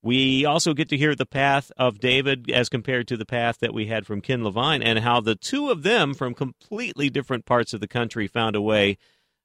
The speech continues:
to make a magical partnership for as long as it lasted, uh, make each other laugh, find a compatibility, and find a creative,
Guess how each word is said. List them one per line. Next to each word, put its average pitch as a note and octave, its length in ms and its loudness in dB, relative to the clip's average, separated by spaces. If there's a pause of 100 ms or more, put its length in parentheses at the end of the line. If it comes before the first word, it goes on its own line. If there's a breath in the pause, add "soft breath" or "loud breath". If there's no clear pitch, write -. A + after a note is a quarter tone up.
(160)
to G#2 600 0
make A#2+ 240 2
a C3 160 4
magical A#2 640 2
partnership G2+ 680 -4
for G2+ 140 0
as F2+ 120 -2
long F2+ 240 0
as E2 80 -6
it F2 120 -4
lasted, F2+ 500 -4 (760)
uh, F2 160 -8
make F#2+ 220 -2
each G2+ 140 -6
other F#2 180 2
laugh, C3+ 560 2 (400)
find G#2+ 180 0
a G2 60 -2
compatibility, A2 840 -2 (1000)
and G2 100 -8
find A2+ 160 -2
a G2 60 0
creative, G#2 640 -2